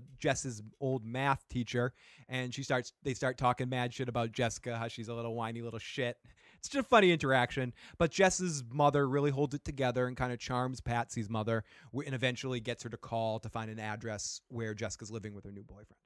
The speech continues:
So then we see that Jessica really is a good person as she helps some kids to have a good time with a, uh, fire hydrant on a really hot day.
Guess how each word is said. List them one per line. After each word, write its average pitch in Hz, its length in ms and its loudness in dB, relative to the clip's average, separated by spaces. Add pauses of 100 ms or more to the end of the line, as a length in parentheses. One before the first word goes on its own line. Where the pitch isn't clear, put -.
(1000)
So 208 120 2
then 294 140 2
we 349 120 0
see 302 140 0
that 208 120 2
Jessica 180 360 2
really 170 400 2
is 175 120 4
a 175 40 2
good 170 200 0
person 139 480 0
as 131 120 0
she 127 140 -2
helps 131 280 0
some 147 120 -4
kids 127 720 -2
to 127 320 0
have 127 140 4
a 127 60 0
good 127 200 -2
time 123 420 2
with 120 400 0 (100)
a, 117 540 0
uh, 113 380 -2
fire 120 240 4
hydrant 113 440 2
on 110 100 -6
a 110 60 -2
really 113 220 -2
hot 131 300 0
day. 101 300 -4